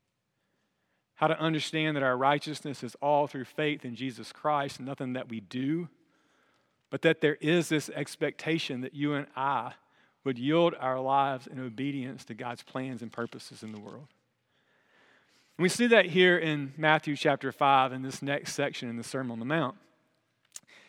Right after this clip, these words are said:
Jesus says, "Do not think that I've come to abolish the law or the prophets. I've not come to abolish them, but to fulfill them. For truly I say to you, until heaven and earth pass away, not an iota, not a dot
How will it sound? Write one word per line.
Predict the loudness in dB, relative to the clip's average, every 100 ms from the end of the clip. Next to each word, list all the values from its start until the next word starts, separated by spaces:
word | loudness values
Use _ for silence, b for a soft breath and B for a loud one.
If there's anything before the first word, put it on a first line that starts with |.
| b 2
Jesus | 4 6 6
says, | 8 6 6
"Do | 6
not | 8 8
think | 4 2
that | 8
I've | 8 8
come | 2 0 0
to | -2
abolish | 6 10 12 10 4 -4
the | -6
law | -2 0 0 0 -2 -8
or | -8 -8
the |
prophets. | 0 6 6 6 -8 -8 -16 _ _ _ _ _ _ _ _ 8
I've | 10
not | 10 6 6
come | 4 6
to | 0
abolish | 8 10 12 10 4
them, | -2 -2 0
but | -2 -2
to | 0 -2
fulfill | -2 -10 -2 10 12 12
them. | 6 -2 -6 -14 _ _ _ _ _ _
For | 0
truly | 6 6 8 6
I | 8 6
say | 6 6
to | 6
you, | 6 2
until | 2 0 -2
heaven | 6 6 6
and | 0 2
earth | 2 2 4
pass | 4 4 0
away, | 0 2 4
not | 2 0
an | 0
iota, | 0 4 6 6 6
not | 2 -2
a | 2
dot | 8 12 10 6